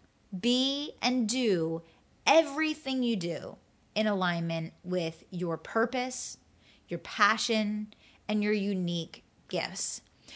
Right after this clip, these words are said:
Don't try to be the second best version of anyone else. Be you. You were put here for a reason. You were given your goals and your dreams because you were meant to follow them.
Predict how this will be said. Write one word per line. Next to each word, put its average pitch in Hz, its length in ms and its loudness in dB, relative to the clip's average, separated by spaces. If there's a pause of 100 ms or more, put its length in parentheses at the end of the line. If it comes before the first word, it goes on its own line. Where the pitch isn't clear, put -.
(280)
Don't 320 480 6
try 277 280 0
to 277 100 0
be 247 360 -2
the 208 120 -4
second 226 420 0
best 214 240 2
version 202 400 0
of - 260 -4
anyone 208 520 0
else. - 400 0 (400)
Be 254 580 0
you. 208 380 0
You 196 200 0
were 233 120 0
put 247 320 -4
here 254 220 -4
for 233 280 -4
a 220 80 0
reason. 214 400 -2
You 208 80 -2
were 233 120 2
given 254 460 -2
your 233 200 2
goals 208 480 2
and 190 260 -2
your 226 220 2
dreams 196 560 0 (260)
because 214 320 -2
you 202 260 2
were 214 200 0
meant 185 420 0
to 175 140 -4
follow 175 480 2
them. 147 320 -6